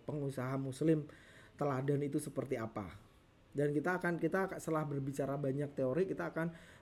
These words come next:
melihat praktik-praktiknya. Yang menarik itu yang seperti apa, yang sudah berjalan seperti apa, kesulitan para pebisnis dalam menerapkan ini seperti apa.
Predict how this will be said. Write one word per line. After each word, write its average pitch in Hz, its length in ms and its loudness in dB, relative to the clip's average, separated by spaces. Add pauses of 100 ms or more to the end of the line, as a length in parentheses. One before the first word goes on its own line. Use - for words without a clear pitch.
(100)
melihat 143 400 4
praktik-praktiknya. 143 1200 -2 (400)
Yang 143 240 4
menarik 139 400 0
itu 160 240 0
yang 139 160 2
seperti 135 400 -2
apa, 170 320 2
yang 151 160 4
sudah 139 240 0
berjalan 131 560 2
seperti 135 320 -4
apa, 151 400 0 (320)
kesulitan 170 800 4
para 147 160 0
pebisnis 143 720 0
dalam 139 320 2
menerapkan 135 640 0
ini 139 240 -2
seperti - 320 -6
apa. 101 320 -10